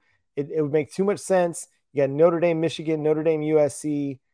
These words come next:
If they ended up anywhere else, I'd be really disappointed if, if they're gonna eventually make the move. If they went to the A C C, it just wouldn't hit the same, hit the same way. Like, Saturdays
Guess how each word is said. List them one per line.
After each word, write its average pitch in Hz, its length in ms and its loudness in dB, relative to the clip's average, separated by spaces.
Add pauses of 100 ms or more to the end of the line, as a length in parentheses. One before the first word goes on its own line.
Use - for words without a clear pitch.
(880)
If - 160 -4
they 190 200 8
ended 190 140 4
up 180 140 8
anywhere 165 340 6
else, 156 240 6
I'd 170 200 0
be 165 100 -2
really 165 220 2
disappointed 131 600 -8 (720)
if, 151 240 -4
if 160 200 -6
they're 160 120 4
gonna 151 360 0 (180)
eventually 151 400 -2
make 151 200 -4
the 143 60 -6
move. 147 380 -2 (300)
If 143 120 -2
they 175 140 4
went 190 200 2
to 165 60 -14
the 151 200 -4
A 160 100 0
C 160 200 -8
C, 156 440 -10 (380)
it 151 60 -6
just 170 200 -8
wouldn't 202 280 0
hit - 280 -6
the - 60 -10
same, 151 360 0 (380)
hit 180 180 -2
the 131 60 -12
same 139 300 -2
way. 123 300 -6
Like, 131 220 -6
Saturdays 196 800 2